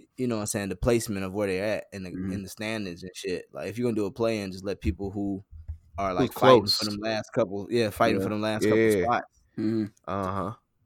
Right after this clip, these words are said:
Speaker 1: to have that opportunity.
Speaker 2: So y'all, so y'all want them to finish the regular season and not jump straight to the playoffs?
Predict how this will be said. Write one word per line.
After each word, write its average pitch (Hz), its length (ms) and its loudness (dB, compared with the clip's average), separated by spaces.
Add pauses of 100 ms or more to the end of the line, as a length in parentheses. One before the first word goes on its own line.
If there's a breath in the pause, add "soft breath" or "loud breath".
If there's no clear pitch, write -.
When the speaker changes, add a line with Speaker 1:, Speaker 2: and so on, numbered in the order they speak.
(440 soft breath)
Speaker 1:
to 95 60 -14
have 104 220 -6
that 98 160 -8
opportunity. 98 800 -10 (200)
Speaker 2:
So 101 440 -2
y'all, 98 580 -2
so 92 120 -8
y'all 110 300 0
want 101 400 0
them 98 120 0
to 95 80 0
finish 98 220 -4
the 90 100 -4
regular 90 240 -4
season 87 320 -6
and 90 80 -4
not 95 200 -4
jump - 320 -8
straight - 260 -8
to - 60 -10
the - 60 -8
playoffs? - 400 -10